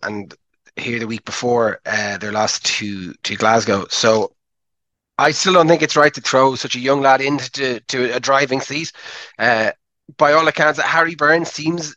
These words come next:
to be, is the starting ten at the moment. Now, that's with Ross Byrne still away with the World Cup, and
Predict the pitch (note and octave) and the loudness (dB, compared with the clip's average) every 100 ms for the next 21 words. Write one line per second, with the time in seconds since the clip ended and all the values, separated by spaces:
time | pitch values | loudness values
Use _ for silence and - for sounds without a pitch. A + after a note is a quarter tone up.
0 | - - D3+ C#3 D#3 D3+ C#3+ D3+ C#3+ C#3+ | -10 -6 -4 -4 -4 -6 -4 -4 -2 0
1 | D3+ D#3+ D3+ D3 D3+ - C#3 D3 D#3 D#3 | 4 4 4 2 0 0 -4 0 2 4
2 | F3+ D3+ B2+ B2+ - B2+ C3+ B2 - B2 | 2 0 0 -2 -6 -8 -4 -4 -2 -2
3 | A#2+ F#2+ - - - - C3+ B2+ B2+ C3 | -2 -4 -12 -20 -16 -2 2 4 4 4
4 | B2 A#2 A#2 A2 C#3 - A#2 | 2 0 0 2 2 4 0